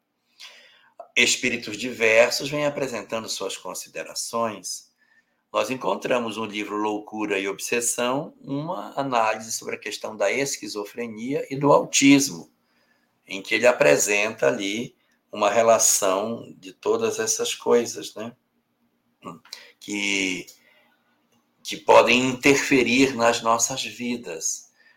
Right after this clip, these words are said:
Mas é muito importante a gente não colocar todos os fenômenos do espectro autista dentro de um mesmo saco,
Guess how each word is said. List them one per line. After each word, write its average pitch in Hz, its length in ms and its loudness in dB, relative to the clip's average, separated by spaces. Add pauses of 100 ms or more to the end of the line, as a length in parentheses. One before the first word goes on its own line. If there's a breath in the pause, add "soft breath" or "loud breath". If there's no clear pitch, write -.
(220 soft breath)
Mas 123 300 2
é 143 80 6
muito 185 420 -4
importante 110 640 -2
a 98 40 -2
gente 104 300 -8
não 104 200 -8
colocar 104 720 -2 (280)
todos 147 560 -2
os 143 180 0
fenômenos 107 640 -4
do 95 120 -12
espectro 95 640 -2
autista 139 800 -4 (640)
dentro 127 300 -2
de 127 80 -6
um 127 80 -4
mesmo 123 340 -2
saco, - 640 -2